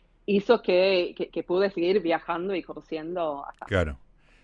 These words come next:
Speaker 2: ¿Y, y dónde estás ahora, Loren?
Speaker 1: Estoy en Buenos Aires,
Speaker 2: Ah, estás
Speaker 1: Argentina,
Speaker 2: acá.
Speaker 1: sí.
Speaker 2: Ah, perfecto,
Speaker 1: Sí, sí,
Speaker 2: perfecto.
Speaker 1: sí.
Speaker 2: Sí, sí, todo era posible, digamos. Sheffield, Londres,
Speaker 1: <laughs> Sí.
Speaker 2: algún lugar de
Speaker 1: Claro.
Speaker 2: <laughs> pero, pero bueno, estás acá cerquita.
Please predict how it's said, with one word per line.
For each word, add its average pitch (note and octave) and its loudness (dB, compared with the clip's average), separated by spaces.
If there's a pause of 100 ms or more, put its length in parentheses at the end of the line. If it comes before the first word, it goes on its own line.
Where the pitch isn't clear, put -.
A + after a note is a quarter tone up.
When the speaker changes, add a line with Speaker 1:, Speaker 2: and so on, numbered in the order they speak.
(100)
Speaker 2:
¿Y, A#2+ 4
y A2 6
dónde F3 8
estás D#3 8
ahora, G2+ 8
Loren? A2 6 (800)
Speaker 1:
Estoy B3 6
en C4+ 4
Buenos B3 6
Aires, F#3+ 4
Speaker 2:
Ah, F3 10
estás D#3+ 8
Speaker 1:
Argentina, G#2 8
Speaker 2:
acá. - -4
Speaker 1:
sí. D3+ -10 (200)
Speaker 2:
Ah, A2+ 8
perfecto, E2 -4
Speaker 1:
Sí, F#3+ 0
sí, F3+ 2
Speaker 2:
perfecto. D#3 -4 (120)
Speaker 1:
sí. - -8
Speaker 2:
Sí, E2 -2
sí, D#2 -10
todo A#2+ 10
era A2 10
posible, E2 0
digamos. E2 -4
Sheffield, G2 0
Londres, G2+ 4
Speaker 1:
<laughs> C4 -2
Sí. A#3+ -2 (280)
Speaker 2:
algún A2 6
lugar G#2+ 8
de G#2 10
Speaker 1:
Claro. G2+ 8 (140)
Speaker 2:
<laughs> - -4
pero, G#2 8
pero G#2 6
bueno, F2 4
estás F#2+ 0
acá E2+ 2 (120)
cerquita. E2+ -8